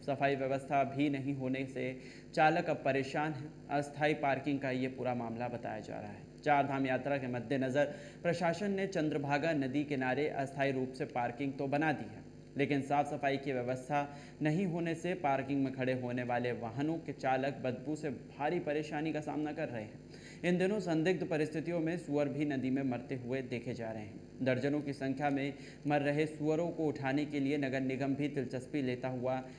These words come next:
दिखाई नहीं दे रहा है। शिकायत करने के बावजूद सफाई व्यवस्था और मरे हुए सुअरों को ना उठाए जाने से चालकों में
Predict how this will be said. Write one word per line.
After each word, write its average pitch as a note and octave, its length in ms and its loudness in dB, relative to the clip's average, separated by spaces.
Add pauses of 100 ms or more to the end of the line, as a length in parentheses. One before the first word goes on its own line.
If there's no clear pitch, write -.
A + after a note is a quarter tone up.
(140)
दिखाई C#3+ 420 4 (260)
नहीं C#3+ 320 4
दे E3 140 4
रहा D3+ 160 2
है। D3 180 -6 (320)
शिकायत F3+ 380 4
करने E3+ 260 2
के E3+ 100 0
बावजूद C#3+ 480 2
सफाई C3+ 340 0
व्यवस्था B2+ 500 0
और C3 220 2
मरे B2 300 0
हुए B2+ 180 0
सुअरों B2+ 360 -2
को C3 260 0 (280)
ना D3 180 2
उठाए C#3+ 320 0
जाने C3+ 280 0
से C3 180 -4
चालकों B2 460 -2
में B2+ 140 0